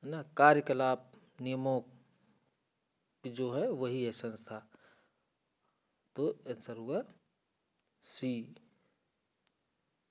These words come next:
और सभी जो है समाज, समुदाय समिति, इनके हम सदस्य होते हैं।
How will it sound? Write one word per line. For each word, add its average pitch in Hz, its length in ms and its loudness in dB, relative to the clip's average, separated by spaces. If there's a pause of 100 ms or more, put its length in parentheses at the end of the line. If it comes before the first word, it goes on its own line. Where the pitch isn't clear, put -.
(2750)
और 143 140 4
सभी 139 280 0
जो 127 160 -4
है 143 100 0
समाज, 131 360 -2
समुदाय 120 380 -4
समिति, 127 320 -8
इनके 120 200 -6
हम 147 320 -8 (340)
सदस्य 131 480 0
होते 107 300 -6
हैं। 107 300 -14